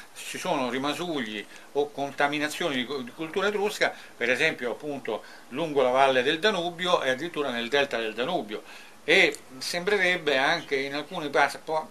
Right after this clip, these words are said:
posti particolari anche in Gre-, in, in India, eh, dove hanno riscontrato dei fonemi a-, analoghi. Ecco, questo,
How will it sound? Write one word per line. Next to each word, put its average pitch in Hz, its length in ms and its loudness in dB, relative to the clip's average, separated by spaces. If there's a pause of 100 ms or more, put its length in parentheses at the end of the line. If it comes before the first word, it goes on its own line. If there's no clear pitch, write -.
(160)
posti 160 280 -2
particolari 139 680 2 (300)
anche 147 300 2
in 131 120 2
Gre-, 120 280 2
in, 131 460 0
in 139 100 -2
India, 101 480 -4 (340)
eh, 113 960 -2 (680)
dove 170 440 6
hanno 139 260 2
riscontrato 127 840 0 (340)
dei 147 180 4
fonemi 135 640 2
a-, 120 160 4
analoghi. 107 640 0
Ecco, 107 240 -2
questo, 117 360 -2